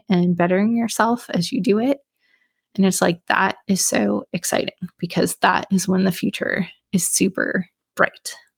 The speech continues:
because you are lighting up, you are shining, and you are just living authentically. You're loving yourself as who you are.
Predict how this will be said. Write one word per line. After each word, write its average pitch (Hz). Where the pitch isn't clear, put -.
because 175
you 185
are 214
lighting 190
up, -
you 185
are 185
shining, 190
and 175
you 180
are 180
just 175
living 185
authentically. 233
You're 175
loving 226
yourself 214
as -
who -
you 196
are. 202